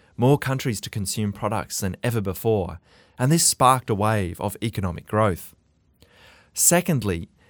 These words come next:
the emergence of information technologies and computerization enabled the West to seize this opportunity by building a new mode of economic production and management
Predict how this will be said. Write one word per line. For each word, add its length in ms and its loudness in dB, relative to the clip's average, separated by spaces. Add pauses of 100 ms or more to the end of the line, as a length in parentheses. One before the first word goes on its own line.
(120)
the 100 4
emergence 560 4
of 100 -6
information 680 0
technologies 800 -2
and 240 -4
computerization 1120 -2 (440)
enabled 520 2
the 80 2
West 340 2
to 140 -4
seize 500 2
this 220 -2
opportunity 580 -6 (420)
by 120 2
building 420 2
a 60 2
new 180 2
mode 340 2
of 120 -4
economic 560 -2
production 520 -4
and 220 -8
management 560 -2